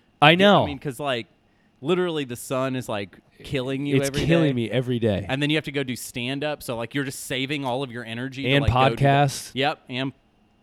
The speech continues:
Speaker 2: and podcast.
Speaker 1: Yeah.
Speaker 2: So all your energy is just that, and then other people will be like, "Hey, do you wanna go do something?"
Speaker 1: Shut
Speaker 2: You're
Speaker 1: up.
Speaker 2: like, "I" <laughs>
Speaker 1: That's what I tell them now.
Speaker 2: Shut up.
Speaker 1: Shut up.
Speaker 2: Shut up.
Speaker 1: They
Speaker 2: Stop.
Speaker 1: invite me to something, I go, "Shut up right now."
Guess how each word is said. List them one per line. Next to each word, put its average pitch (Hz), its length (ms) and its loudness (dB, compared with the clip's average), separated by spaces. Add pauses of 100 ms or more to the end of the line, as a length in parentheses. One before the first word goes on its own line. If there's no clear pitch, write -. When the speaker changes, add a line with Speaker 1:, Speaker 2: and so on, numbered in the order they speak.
Speaker 2:
and 147 180 -4
podcast. 143 800 -4
Speaker 1:
Yeah. 113 360 2 (120)
Speaker 2:
So 156 120 -4
all 165 280 2
your 170 160 0
energy 147 420 -2
is 131 140 -4
just 120 220 -12
that, 123 400 -6
and 123 120 -8
then 127 120 -6
other 123 180 -8
people 127 240 -10
will 127 80 -8
be 120 140 -8
like, 110 240 -6
"Hey, 151 280 -6
do 127 80 -10
you 127 60 -4
wanna 139 240 -6
go 131 160 -6
do 131 180 -6
something?" 160 300 -8
Speaker 1:
Shut 160 160 4
Speaker 2:
You're 139 80 6
Speaker 1:
up. 107 160 -2
Speaker 2:
like, - 100 -4
"I" 240 960 0
<laughs> - 60 -8
Speaker 1:
That's - 180 4
what 131 80 2
I 113 80 6
tell 107 240 2
them 95 160 -2
now. 95 140 2
Speaker 2:
Shut 208 340 4
up. 147 180 4
Speaker 1:
Shut 135 220 4
up. 101 200 2 (140)
Speaker 2:
Shut 165 240 2
up. 127 200 2 (160)
Speaker 1:
They 117 140 2
Speaker 2:
Stop. 147 140 4
Speaker 1:
invite 135 180 6
me 147 100 2
to 147 80 4
something, 160 240 2
I - 40 6
go, 120 100 6
"Shut 131 260 0
up 123 140 0
right 107 180 2
now." 101 180 0